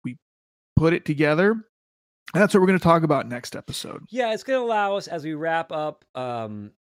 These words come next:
Speaker 2: and this might be what we do when we do s-, uh, sets, is after we talk about some movies, some books, and some other music, is to compile a playlist, which is gonna allow us to review some of our ideas that we, that we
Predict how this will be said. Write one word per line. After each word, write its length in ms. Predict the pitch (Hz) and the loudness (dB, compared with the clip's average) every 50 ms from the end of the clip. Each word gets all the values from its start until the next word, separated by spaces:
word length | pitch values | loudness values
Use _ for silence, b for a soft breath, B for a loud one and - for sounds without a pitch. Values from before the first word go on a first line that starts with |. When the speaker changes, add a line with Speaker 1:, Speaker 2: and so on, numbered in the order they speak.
| _ _ _ _ _ _ | _ _ _ _ _ _
Speaker 2:
and 100 | 120 120 | -14 -14
this 160 | 127 107 - | -14 -14 -12
might 240 | 127 127 123 127 - | -12 -10 -10 -10 -10
be 260 | - 113 110 110 107 104 | -12 -12 -12 -12 -12 -10
what 160 | 101 107 98 | -10 -10 -10
we 100 | 104 104 | -10 -14
do 320 | 92 92 143 160 156 147 135 | -14 -10 -8 -8 -6 -6 -8
when 100 | 113 107 | -8 -10
we 120 | 110 104 | -10 -12
do 220 | 92 107 104 104 | -12 -12 -12 -12
s-, 160 | 95 - - - _ - | -14 -16 -20 -20 _ -12
uh, 300 | 107 101 98 95 - - | -12 -10 -10 -12 -12 -14
sets, 400 | - - 113 107 98 - - 107 | -14 -12 -10 -10 -12 -12 -14 -14
is 160 | 101 95 110 | -14 -12 -12
after 220 | 113 107 - 113 | -14 -14 -14 -14
we 60 | 110 | -16
talk 300 | 92 - 120 117 113 - | -14 -12 -10 -10 -8 -8
about 380 | 123 107 110 104 104 101 - b b b b b b _ | -8 -6 -6 -6 -8 -10 -12 b b b b b b _
some 160 | - 123 117 | -14 -12 -8
movies, 480 | 123 135 139 135 127 131 123 123 110 | -4 -4 -4 -4 -4 -6 -8 -8 -10
some 180 | - 120 110 98 | -10 -12 -12 -8
books, 420 | 104 123 123 117 - - - - | -6 -6 -6 -6 -8 -14 -18 -18
and 80 | 117 98 | -18 -16
some 100 | 113 113 | -12 -12
other 160 | 113 110 107 | -10 -10 -8
music, 540 | 110 123 143 156 156 131 117 117 110 107 b b b b b | -8 -6 -6 -6 -6 -6 -6 -6 -8 -8 b b b b b
is 160 | - 131 - - | -14 -14 -14 -16
to 80 | 127 | -16
compile 1500 | - 139 131 120 - _ _ _ _ _ _ _ _ _ _ _ _ - - 175 190 202 214 202 196 190 185 185 185 - | -14 -14 -14 -14 -16 _ _ _ _ _ _ _ _ _ _ _ _ -18 -10 -8 -6 -4 -4 -4 -4 -4 -4 -4 -6 -8
a 80 | 143 | -10
playlist, 720 | - - _ 151 156 160 160 151 131 117 110 110 104 - b b b b | -12 -12 _ -8 -8 -6 -6 -6 -6 -6 -8 -8 -10 -12 b b b b
which 200 | - 143 - - | -10 -10 -10 -10
is 80 | 143 135 | -10 -10
gonna 200 | 160 156 147 143 | -8 -6 -6 -4
allow 300 | 143 151 160 165 170 165 | -4 -2 -2 -2 -2 -4
us 140 | 160 - - | -6 -10 -12
to 100 | - 139 | -12 -10
review 400 | 131 120 110 104 117 131 135 127 | -8 -8 -8 -8 -8 -10 -10 -10
some 160 | - - 127 | -10 -12 -12
of 160 | 127 117 104 | -12 -10 -8
our 160 | 113 110 104 | -8 -8 -8
ideas 520 | 104 104 98 87 113 120 123 131 139 131 131 | -8 -10 -10 -12 -12 -10 -8 -8 -8 -8 -10
that 120 | 131 120 | -12 -12
we, 240 | 117 113 110 107 - _ _ _ _ _ - | -12 -12 -12 -14 -16 _ _ _ _ _ -12
that 160 | 107 107 110 | -12 -10 -10
we 320 | 110 113 110 110 - - | -10 -10 -10 -12 -14 -16